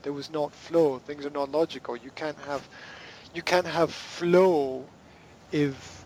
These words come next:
you know, part of the, the chain is missing. So, uh, um, you've got to accept everything that is for what it is.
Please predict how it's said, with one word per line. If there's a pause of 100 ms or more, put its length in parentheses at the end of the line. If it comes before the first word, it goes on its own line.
you
know,
part
of
the, (640)
the
chain
is
missing. (1600)
So, (280)
uh, (920)
um, (180)
you've
got (200)
to (1040)
accept (180)
everything (420)
that (100)
is
for
what
it
is.